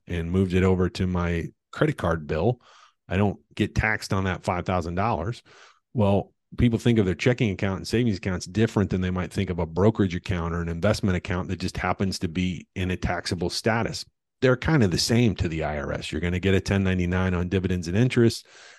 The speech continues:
If you buy or sell something for a gain or a loss, you're gonna get documentation on that. But we, you know, once again, that, that's not increasing my income level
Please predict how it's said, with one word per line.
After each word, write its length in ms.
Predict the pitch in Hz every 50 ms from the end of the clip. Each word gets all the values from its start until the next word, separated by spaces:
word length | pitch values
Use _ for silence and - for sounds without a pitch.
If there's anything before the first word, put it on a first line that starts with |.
| _ _
If 160 | - 104 - -
you 80 | 90
buy 260 | 78 78 95 92 95
or 120 | 92 90 87
sell 240 | - - 104 101 98
something 340 | - - 101 92 98 95
for 200 | 85 - 95 90
a 60 | 87 87
gain 340 | 87 90 95 92 95 95
or 80 | 87 82
a 80 | 80 82
loss, 460 | 87 104 120 123 117 110 104 - -
you're 100 | 95 87
gonna 180 | 90 87 87
get 440 | 85 90 90 85 - - - - 95
documentation 720 | 95 101 87 87 - 92 90 85 - - 90 85 - - 80
on 140 | 78 80 80
that. 280 | 110 135 127 101 - - - - - - - - _ _ _ _ _
But 180 | 110 107 - -
we, 200 | 120 117 110 - - - - -
you 100 | - 120
know, 60 | 110 104
once 240 | 104 107 104 -
again, 380 | - - 139 139 127 107 98 - -
that, 240 | 104 107 104 - 92
that's 180 | 104 92 -
not 200 | 110 110 104 - - _ _
increasing 1040 | 131 135 139 147 147 123 - - 131 135 139 135 - - - 90 78 80 82 87 - - - _ _ _ _ _ _ _
my 540 | 135 104 101 98 95 92 90 90 90 87 - _ _ _ _ _ _ _
income 440 | 123 127 139 147 135 - 107 95 92
level 400 | 92 90 87 85 80 87 85 -